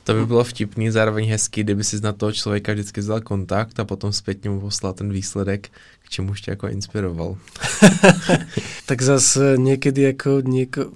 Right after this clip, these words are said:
Speaker 2: brať si kontakt na ľudí, neviem, ja zas nesom až taký, eh, až takýto. Všimol som si to, odfotil som si to tak tajne. <laughs> To je kretenské trošku, to priznávam, ale, eh, bolo to v rámci umenia,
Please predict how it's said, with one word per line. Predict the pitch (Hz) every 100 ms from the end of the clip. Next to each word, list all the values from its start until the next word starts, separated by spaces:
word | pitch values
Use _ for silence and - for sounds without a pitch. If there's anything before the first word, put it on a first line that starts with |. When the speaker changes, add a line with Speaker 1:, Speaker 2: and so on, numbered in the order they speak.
| 127
Speaker 2:
brať | - 127 127 135
si | 147
kontakt | 135 135 131 131
na | 127
ľudí, | 131 131
neviem, | 131 143 123
ja | 117
zas | 120 127 -
nesom | 135 131 131
až | 113
taký, | - - 123 120 123
eh, | - - - 127
až | -
takýto. | 120 120 123 - 120 - - - - -
Všimol | - 147
som | 151 170
si | 165 165
to, | 135
odfotil | 127 151 156
som | 156 160
si | 160 160
to |
tak | 156 147 -
tajne. | 151 160 175 175
<laughs> | - 180 - 165 165 165 160 - - - - -
To | 139
je | 135
kretenské | 135 131 135 143 147
trošku, | 147 135 - 156
to | 147
priznávam, | 127 131 131 127 139 147 139
ale, | 120 120 123
eh, | - 131 123 123 123
bolo | 127 135 135
to | 131
v | 123
rámci | 127 123 120 131 127 120 123
umenia, | - 127 127 120 113